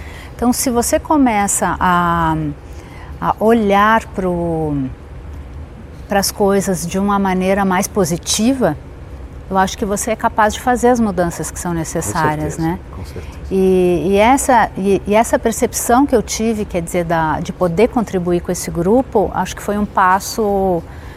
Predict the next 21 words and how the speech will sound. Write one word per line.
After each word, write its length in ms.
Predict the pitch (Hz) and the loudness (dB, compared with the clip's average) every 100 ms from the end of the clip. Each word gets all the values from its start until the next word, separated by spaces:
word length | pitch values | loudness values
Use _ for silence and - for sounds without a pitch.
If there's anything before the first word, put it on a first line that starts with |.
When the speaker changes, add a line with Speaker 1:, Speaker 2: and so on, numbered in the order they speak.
| - - - | -16 -18 -12
Speaker 1:
muito 640 | - 180 202 233 269 240 226 | -4 2 4 4 2 2 4
legal 380 | 220 202 196 | 2 4 2
pra 160 | 208 226 | 2 0
me 120 | 214 | 0
reerguer, 440 | 190 202 214 190 185 | 0 0 0 0 2
Speaker 2:
Legal. 120 | 175 | 2
Speaker 1:
assim, 240 | 147 - 151 | 0 -2 -2
a 40 | |
minha 140 | 160 160 | 0 0
Speaker 2:
E 20 | |
Speaker 1:
autoestima 540 | - 185 - 208 214 | 0 -2 -4 -2 -2
cresceu, 520 | 202 165 160 - 139 - | -2 -4 -4 -4 -6 -6
né? 180 | 151 156 | -6 -2
Speaker 2:
E 60 | 104 | 2
aí 140 | 120 | 2
você, 480 | 127 123 - 135 123 | 2 -2 -4 0 2
voltando, 560 | 113 120 117 131 160 | 2 0 2 2 4
você 260 | 147 139 143 | 0 -2 -4
teve 260 | 135 135 120 | 0 -2 0
essa 120 | 117 | -2
ideia? 360 | 110 107 98 | -2 0 0